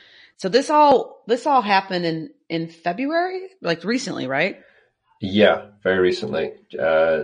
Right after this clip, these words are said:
Speaker 2: January, I think we, January.
Speaker 1: Right around Valentine's Day.
Speaker 2: It was a few weeks
Speaker 1: <laughs>
Speaker 2: before Valentine's Day, actually, yeah, that we announced that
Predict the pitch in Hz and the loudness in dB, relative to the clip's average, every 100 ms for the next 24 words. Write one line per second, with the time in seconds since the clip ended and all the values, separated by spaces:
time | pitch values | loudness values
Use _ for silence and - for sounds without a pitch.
0 | - 85 87 85 87 85 85 80 80 80 | -4 -2 0 0 0 0 -2 -4 -4 -8
1 | 82 123 - 90 - - 202 226 247 247 | -8 -8 -4 -6 -4 0 4 4 4 2
2 | 214 240 339 302 226 180 151 147 135 175 | 2 2 2 2 -2 -2 -4 -4 -4 -6
3 | - 104 101 107 104 101 - _ _ _ | 0 2 4 4 4 0 -10 _ _ _
4 | _ - - 113 110 135 147 175 - - | _ -4 4 4 4 4 4 4 2 2
5 | 131 113 113 104 98 98 92 87 - 78 | 4 6 6 6 4 2 0 -2 -2 0
6 | - - - 78 - - - 82 76 - | -2 -8 -4 -4 -4 -8 -4 0 0 0
7 | 78 78 78 78 - - - - - | -4 -4 -2 -2 -4 -10 -10 -8 -8